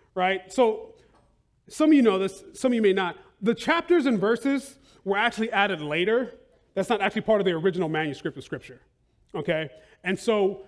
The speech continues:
as people would read the story, they would read it kinda all at once 'cause it's actually one story. And so there's something that happens, and we're able to evoke our imagination and kinda place ourselves in the story and see what God is doing in our lives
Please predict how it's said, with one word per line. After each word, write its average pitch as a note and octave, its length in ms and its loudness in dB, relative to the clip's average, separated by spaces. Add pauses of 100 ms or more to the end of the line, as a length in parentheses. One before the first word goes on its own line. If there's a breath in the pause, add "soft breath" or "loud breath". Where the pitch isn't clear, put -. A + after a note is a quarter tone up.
(180 loud breath)
as A3+ 440 0 (160)
people G#3 220 -2
would G3+ 140 2
read G3 220 -2
the G3+ 60 -2
story, A3 380 0
they F#3 100 -2
would E3+ 180 -2
read G#3 140 -2
it F3 140 -8
kinda F3+ 180 -4
all E3+ 240 -4
at D3+ 100 -10
once C#3 560 -14
'cause E3+ 140 -6
it's F#3 240 -4
actually F#3+ 280 -4
one E3+ 340 -4
story. - 420 -10 (500)
And F#3+ 140 -4
so G#3+ 160 0
there's G3+ 180 0
something D4 260 2
that A#3 140 0
happens, C4 560 -2 (260 soft breath)
and G#3 160 0
we're G#3+ 100 0
able B3+ 180 0
to A#3+ 120 -2
evoke G#3+ 360 2
our G3 140 2
imagination G3 840 -2 (540 soft breath)
and G3 140 0
kinda A#3 200 2
place B3+ 280 -2
ourselves C4 400 0
in B3 60 0
the A#3+ 80 0
story C4 340 -2
and G#3+ 80 -2
see B3+ 120 -4
what A#3 160 -2
God A3 200 0
is F#3+ 80 -4
doing A3+ 300 -2
in A3 180 0
our G3+ 100 0
lives A3+ 460 -4